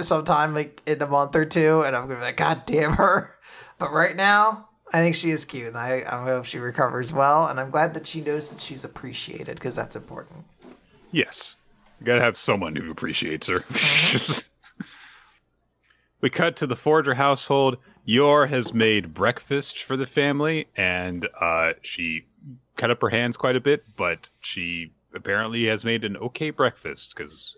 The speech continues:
Speaker 2: Anya likes it. Aw.
Speaker 1: She's like, "It's a
Speaker 2: Uh,
Speaker 1: little tiny, teeny better." She used so many dishes.
Speaker 2: So many.
Speaker 1: I can't, like, I'm trying to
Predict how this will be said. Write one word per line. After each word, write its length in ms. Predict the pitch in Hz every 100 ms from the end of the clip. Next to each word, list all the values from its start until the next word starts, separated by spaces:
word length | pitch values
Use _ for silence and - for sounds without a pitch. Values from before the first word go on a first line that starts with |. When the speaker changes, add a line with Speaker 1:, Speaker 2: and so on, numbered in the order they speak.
| -
Speaker 2:
Anya 300 | 101 101 104
likes 340 | 85 73 -
it. 140 | 78 - _
Aw. 320 | 85 76 - - _ - - _ _
Speaker 1:
She's 260 | - 190 165
like, 160 | 165 170
"It's 140 | 160
a 180 | 139 151
Speaker 2:
Uh, 40 |
Speaker 1:
little 320 | 170 202 214
tiny, 460 | - - 180 180 180
teeny 380 | - - 170 165
better." 560 | 165 165 123 117 107 - _ _ _ _ _ _ _ -
She 760 | 156 - - 226 240 240 - _ _ _
used 800 | - 165 226 226 214 202 - - _ _ -
so 580 | - - - 214 240
many 420 | 247 208 208 202 175
dishes. 760 | 160 143 - 98 82 - - _ _ - -
Speaker 2:
So 280 | - 90 80
many. 280 | 73 73 71
Speaker 1:
I 140 | 185
can't, 400 | 170 - 233 240
like, 160 | 220 190
I'm 120 | 190
trying 340 | 165 208 233 226
to 120 | 208